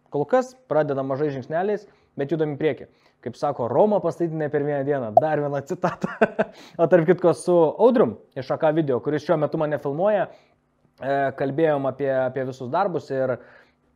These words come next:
nukrito plastikas man vienas. E, jeigu, jeigu žiūrit, o tikriausiai žiūrit, tai matėt, kad dažau plastikus. Vienas vėl nukrito, antrą kartą. Ir, e, vėl reikės perdažyt ir aš sugalvojau savo citatą.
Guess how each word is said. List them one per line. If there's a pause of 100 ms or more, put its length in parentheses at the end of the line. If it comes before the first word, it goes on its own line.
nukrito
plastikas
man
vienas.
E, (140)
jeigu,
jeigu (260)
žiūrit,
o (120)
tikriausiai
žiūrit,
tai
matėt,
kad
dažau
plastikus. (240)
Vienas
vėl
nukrito, (140)
antrą
kartą. (420)
Ir,
e,
vėl
reikės
perdažyt
ir
aš (160)
sugalvojau (220)
savo
citatą.